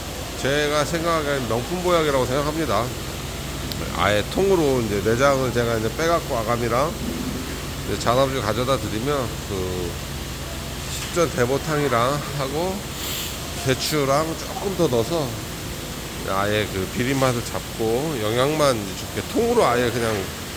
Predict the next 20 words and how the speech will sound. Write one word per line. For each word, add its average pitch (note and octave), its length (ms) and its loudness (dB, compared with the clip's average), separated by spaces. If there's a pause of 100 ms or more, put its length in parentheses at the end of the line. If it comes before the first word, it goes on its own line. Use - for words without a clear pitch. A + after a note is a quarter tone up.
(560)
뼈까지 F#3 500 2
전부 - 600 -6
다 E3 100 4 (640)
푹 - 240 -6
고아갖고 C3+ 480 4
한 A2+ 160 -4
이틀 B2+ 300 2
곱니다. A#2+ 560 0
이틀 A#2+ 320 -2
고아서 A2 480 0
약을 G#2 260 0
만드는데, G#2+ 560 -2 (1300)
여름에 G#2 500 2
아주 G#2 680 0 (1700)
보양하기 A#2 480 4
엄청 A2 420 0
좋습니다. G2+ 500 -2
저도 F#2+ 360 0
아침 A#2+ 300 -2
저녁으로 A2 720 0